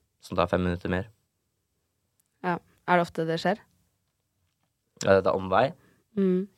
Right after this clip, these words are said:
Speaker 1: I det siste, ja, før så likte jeg liksom å sjekke hvor kjent jeg var, på en måte. Det var litt sånn fascinerende. Sånn, jeg gikk ikke til steder med vilje, men det var sånn, OK, jeg skal på Karl Johan, da bare går jeg hovedgaten.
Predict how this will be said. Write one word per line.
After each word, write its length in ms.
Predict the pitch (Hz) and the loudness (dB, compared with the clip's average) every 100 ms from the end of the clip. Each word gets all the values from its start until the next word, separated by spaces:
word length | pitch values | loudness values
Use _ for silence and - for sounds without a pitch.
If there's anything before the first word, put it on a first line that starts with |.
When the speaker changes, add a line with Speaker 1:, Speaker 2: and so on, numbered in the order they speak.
| _ - | _ -6
Speaker 1:
I 80 | |
det 120 | 113 113 | -4 -2
siste, 280 | 123 - 110 | -4 -2 0
ja, 80 | 104 | 0
før 200 | 113 117 | 0 -4
så 80 | 151 | -4
likte 240 | 156 - 98 | -10 -4 0
jeg 160 | 98 | 0
liksom 240 | 98 101 101 | -2 -4 -2
å 100 | 98 98 98 | 0 0 -2
sjekke 540 | - 120 _ 95 92 - _ _ _ _ _ _ _ _ _ _ _ - | -6 -6 _ -4 -4 -6 _ _ _ _ _ _ _ _ _ _ _ -6
hvor 180 | 101 95 | -4 -4
kjent 400 | - - 92 87 _ _ _ | 0 0 0 -6 _ _ _
jeg 120 | 92 | 0
var, 140 | 98 104 | 0 -2
på 80 | 117 | -10
en 40 | |
måte. 200 | 110 127 135 _ - | -6 -6 -6 _ -4
Det 80 | 107 | -2
var 80 | |
litt 120 | 104 104 | -2 -4
sånn 160 | 101 95 | -8 -8
fascinerende. 640 | - 104 - 98 92 90 113 - _ _ _ _ | -4 -2 0 -2 -2 -6 -10 -14 _ _ _ _
Sånn, 260 | 101 95 92 90 _ _ _ _ _ _ _ _ _ - | 0 0 -2 -6 _ _ _ _ _ _ _ _ _ 0
jeg 180 | 104 | 0
gikk 80 | 101 92 | 0 -6
ikke 140 | 107 104 | -6 -4
til 160 | 101 | -6
steder 280 | - 101 85 | -2 -2 -2
med 140 | 90 85 | -6 -4
vilje, 400 | 90 85 85 107 - _ | -6 -6 -4 -4 -6 _
men 100 | - | 0
det 60 | 101 | 2
var 80 | 95 | 4
sånn, 220 | 98 95 90 _ _ _ _ _ _ _ _ _ | 2 -2 -10 _ _ _ _ _ _ _ _ _
OK, 140 | 95 95 | 2 4
jeg 140 | 90 | 4
skal 240 | - 87 82 - _ _ | 2 0 0 -14 _ _
på 100 | - | -12
Karl 160 | 92 92 | 0 4
Johan, 160 | 92 101 - | 4 2 -4
da 80 | 95 | -2
bare 200 | 92 90 | 0 0
går 140 | 90 87 | 0 0
jeg 80 | 90 | -2
hovedgaten. 640 | 92 92 92 90 90 113 | -12 -10 -8 -8 -6 -10